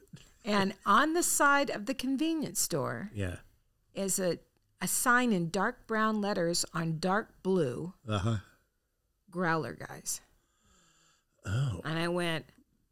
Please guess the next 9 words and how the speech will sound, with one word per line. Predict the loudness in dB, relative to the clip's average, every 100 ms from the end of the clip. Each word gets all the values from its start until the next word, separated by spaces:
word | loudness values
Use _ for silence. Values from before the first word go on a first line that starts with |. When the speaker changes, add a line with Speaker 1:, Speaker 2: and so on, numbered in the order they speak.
| _
Speaker 1:
"What | 0 2 0 -2
Speaker 2:
<clears throat> | -4
Speaker 1:
the | -4
fuck?" | -4 -8 -4 -4 -4 -12 -20 -20 _ _ _ _ _ _ _ -20 _ -20 _ _ _
Speaker 2:
So | 4 6
it's | 6
like | 2 0
a |
supplemental | -2 -4 -6 -2 0 2 0 0 -2 -2